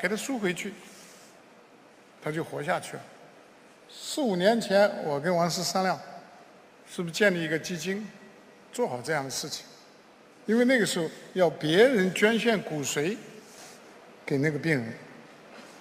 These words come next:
有时候找不到捐献者，有时候有免疫排斥，后面的费用就很贵。当时的一个南方医院收费是四十五万，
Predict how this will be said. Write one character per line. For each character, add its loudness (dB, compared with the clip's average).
有 0
时 0
候 6
找 0
不 -2
到 10
捐 2
献 2
者， -8
有 2
时 0
候 8
有 4
免 -2
疫 0
排 -2
斥， -2
后 6
面 10
的 6
费 4
用 4
就 -2
很 -4
贵。 2
当 8
时 2
的 2
一 2
个 4
南 4
方 6
医 2
院 4
收 2
费 2
是 -4
四 -2
十 -2
五 -4
万， 2